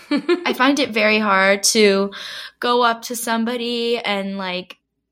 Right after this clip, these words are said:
Speaker 2: put myself in a position where if I don't know them, we're gonna be making out or something. Or
Speaker 1: I know, it's so
Speaker 2: I really
Speaker 1: strange.
Speaker 2: struggle to turn a conversation with someone I don't know into something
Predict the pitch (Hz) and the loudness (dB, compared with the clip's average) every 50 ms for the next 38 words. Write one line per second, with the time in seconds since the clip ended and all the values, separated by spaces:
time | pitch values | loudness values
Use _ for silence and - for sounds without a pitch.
0 | _ _ _ _ _ - - 240 226 - 226 226 233 226 247 226 226 233 226 226 | _ _ _ _ _ -10 -6 -6 -6 -4 -4 -4 -4 -2 -2 -4 -2 -4 -6 -8
1 | 226 226 220 196 202 196 196 - - 208 202 202 208 208 190 185 185 180 180 180 | -8 -10 -10 -8 -8 -6 -4 -4 -4 -4 -6 -8 -8 -6 -6 -4 -4 -4 -4 -4
2 | 180 180 165 - _ _ _ _ _ _ _ _ _ - - 190 185 - 190 190 | -4 -6 -8 -10 _ _ _ _ _ _ _ _ _ -8 -8 -8 -6 -6 -6 -4
3 | 196 190 190 196 185 175 185 185 202 202 202 202 196 190 185 190 190 185 185 180 | -4 -4 -4 -4 -4 -4 -4 -4 -4 -4 -4 -4 -6 -8 -10 -10 -10 -10 -10 -12
4 | 185 185 175 175 175 175 175 - 185 175 175 170 170 190 202 214 220 233 226 - | -12 -14 -14 -12 -14 -14 -14 -14 -14 -12 -10 -8 -6 -6 -6 -6 -8 -8 -10 -8
5 | 247 247 247 233 - 247 247 254 254 247 247 214 - 190 185 180 180 175 170 170 | -8 -8 -10 -10 -8 -8 -6 -4 -4 -4 -4 -4 -4 -4 -4 -2 -2 -4 -4 -4
6 | 170 170 175 - - 214 214 220 220 226 233 226 226 - 170 165 170 196 175 190 | -6 -6 -6 -4 0 0 0 0 0 -2 -2 -2 -2 -2 -2 -4 -4 -4 -4 0
7 | 196 196 202 202 202 214 202 - - 208 196 196 202 202 208 208 214 214 214 - | 0 0 0 0 -4 -8 -8 -6 -2 0 0 2 2 0 0 -2 -4 -8 -10 -16
8 | - - - - - - 214 220 - 214 190 196 202 196 202 196 - - - 185 | -20 -20 -20 -16 -10 -10 -10 -8 -4 -4 -4 -4 -4 -6 -8 -8 -8 -8 -8 -6
9 | 185 - - 196 196 190 196 - 196 190 190 185 190 190 190 196 185 185 185 190 | -6 -6 -6 -6 -8 -10 -10 -10 -12 -12 -10 -10 -10 -8 -8 -8 -8 -8 -6 -6
10 | 190 - - 190 180 175 175 175 180 180 175 185 185 - 196 - - 196 190 185 | -8 -8 -8 -8 -8 -6 -6 -4 -6 -6 -6 -8 -10 -10 -12 -12 -10 -10 -12 -12
11 | _ - 190 185 185 180 180 180 185 | _ -12 -10 -8 -8 -8 -8 -10 -10